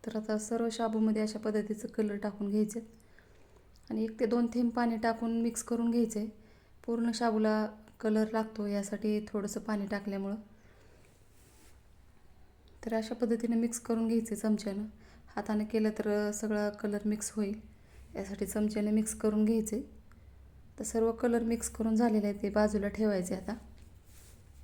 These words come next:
अशा पद्धतीचं भांडं घेतलेलं आहे मी, याच्यात पाणी घेतलेलं आहे, अर्धा लिटर पाणी घेतलेलं आहे.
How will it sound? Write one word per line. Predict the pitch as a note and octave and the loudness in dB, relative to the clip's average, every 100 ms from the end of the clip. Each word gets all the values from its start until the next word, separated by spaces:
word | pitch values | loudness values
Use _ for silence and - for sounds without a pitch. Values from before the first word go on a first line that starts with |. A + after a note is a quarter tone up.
| - - - - - | -20 -20 -20 -20 -10
अशा | G#3+ A3 | -6 -2
पद्धतीचं | B3+ A3+ A#3+ A#3+ A#3 | 0 0 2 0 2
भांडं | A3+ A#3 A3 | 2 2 2
घेतलेलं | A3+ A3+ G3 | 0 0 -2
आहे | F#3+ | -4
मी, | G3 A3 | -4 -4
याच्यात | G#3 G3+ | -4 -6
पाणी | - G3+ G3+ | -6 -2 0
घेतलेलं | G#3 G#3+ G3+ | 0 0 -2
आहे, | F#3 | -2
अर्धा | G3 F#3 | -2 0
लिटर | G3+ G3+ | -2 -4
पाणी | G3 G#3 G3+ | -4 -2 0
घेतलेलं | G3 G#3+ F#3+ F3+ | -2 -2 -2 -2
आहे. | F#3 - - | -4 -8 -20